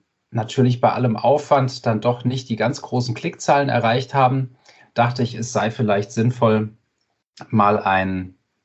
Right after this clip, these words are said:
ja, anderes Format zu wählen. Und deswegen gibt es jetzt sozusagen zu demselben Set sowohl eine kleine Review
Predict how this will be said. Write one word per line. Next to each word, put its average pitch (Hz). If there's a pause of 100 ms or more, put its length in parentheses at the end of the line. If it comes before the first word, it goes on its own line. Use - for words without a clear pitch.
ja, 87 (1400)
anderes 139
Format 120 (120)
zu 143
wählen. 151 (320)
Und 110
deswegen 113
gibt 117
es 123
jetzt 113
sozusagen 104 (260)
zu -
demselben -
Set -
sowohl 98
eine 101
kleine 87
Review 117